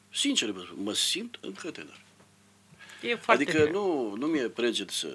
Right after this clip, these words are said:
Speaker 1: să, să fac ceva, să mă duc la serviciu, să, uh, cum să zic, să mă duc peste tot unde trebuie. Uh, pur și simplu,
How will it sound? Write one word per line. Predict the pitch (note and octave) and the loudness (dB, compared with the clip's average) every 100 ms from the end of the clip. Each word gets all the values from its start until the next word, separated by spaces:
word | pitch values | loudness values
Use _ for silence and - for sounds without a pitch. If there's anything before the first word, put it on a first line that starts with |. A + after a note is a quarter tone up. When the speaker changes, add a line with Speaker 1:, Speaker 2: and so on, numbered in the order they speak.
| G#1+ A#1+ - | -10 -10 -6
Speaker 1:
să, | - G#1+ - - - - - - | -6 -6 -16 -18 -16 -16 -18 -6
să | - G2 F2 | -2 -2 -4
fac | - B2+ C3+ | 4 4 6
ceva, | D#3+ D3 D3+ C#3 | 2 2 -2 -2
să | - | -4
mă | E2 E2 | -8 -12
duc | G#2+ | -8
la | B2 | -8
serviciu, | B2 B2+ C3 A2+ G2+ | -6 -8 -10 -8 -6
să, | - E2 D#2 - - - - - | -6 -6 -10 -12 -14 -14 -16 -10
uh, | F2 D#2+ A#1+ A#1+ - | -8 -4 -4 -6 -10
cum | A2+ | -8
să | G#2+ | -6
zic, | E2+ D#2+ | -8 -6
să | - F2+ | -8 -6
mă | F#2+ | -8
duc | B2+ - | -8 -6
peste | A2+ G#2 | -4 -4
tot | G#2 G#2+ G2 | -4 -4 -4
unde | D#2+ E2 | -6 -4
trebuie. | - B2 C3 A2+ D3 - - - - | -4 -4 -4 -6 -6 -8 -12 -16 -10
Uh, | - F#2+ F2+ E2+ E2+ D#2+ E2 E2 - - - E3 - - - - - - | -6 -6 -6 -8 -12 -14 -16 -18 -18 -14 -12 -14 -18 -20 -20 -14 -14 -8
pur | - B3+ | 2 4
și | A3 | 4
simplu, | - B3+ B3 A3+ | 2 -2 -4 -6